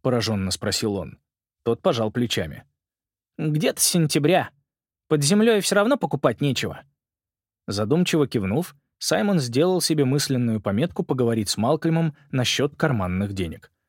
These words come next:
А то выходило нечестно. Ужинать Уинтер тоже не пришла, и Саймон начал тревожиться. «Она же не станет морить себя голодом, лишь бы не подходить к нам, да?» — спросил он, ковыряясь в лазанье.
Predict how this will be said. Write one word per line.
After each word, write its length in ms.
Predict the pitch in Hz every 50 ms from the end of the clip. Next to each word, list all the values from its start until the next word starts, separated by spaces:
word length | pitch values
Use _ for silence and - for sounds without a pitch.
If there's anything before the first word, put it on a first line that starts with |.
| _ _ _ _ _
А 120 | _ 98 92
то 280 | - - 92 95 123
выходило 600 | 170 202 208 196 196 - - 196 165 120 117 110 113
нечестно. 640 | 127 156 175 - - - 92 - - - - - - _ _ _ _ _ _ _ _ _ _ _ _ _ _ _ _ _
Ужинать 460 | - 185 202 185 180 185 175 160 -
Уинтер 320 | 165 175 185 175 175 180 165
тоже 260 | - 220 190 131 131
не 100 | 113 107
пришла, 420 | 101 - 98 - - 85 80 - - _ _ _ _ _
и 80 | - 107
Саймон 400 | - - 139 165 180 190 170 139
начал 300 | 117 107 - - 127 -
тревожиться. 640 | - 151 151 143 120 98 90 87 - - - - - _ _ _ _ _ _ _ _ _ _ _ _ _
«Она 260 | 156 151 156 160 160
же 140 | 143 143 151
не 140 | 147 147
станет 400 | 139 - - 202 208 220 226 -
морить 260 | - 165 170 170 156 -
себя 300 | - - 143 135 123 107
голодом, 440 | 117 160 196 208 185 135 131 110
лишь 200 | 107 123 139 131
бы 160 | 131 135 127 131
не 160 | 135 143 143
подходить 560 | 143 143 156 - - 175 170 165 185 147 -
к 60 | -
нам, 260 | 180 185 143 110 98
да?» — 260 | 98 160 196 202 - - _ _ _ _ _ -
спросил 480 | - - - 113 107 - - 110 110
он, 140 | 143 160 143
ковыряясь 460 | - 113 101 104 107 110 113 104 -
в 60 | -
лазанье. 500 | 110 113 113 104 95 80 76 71 67 -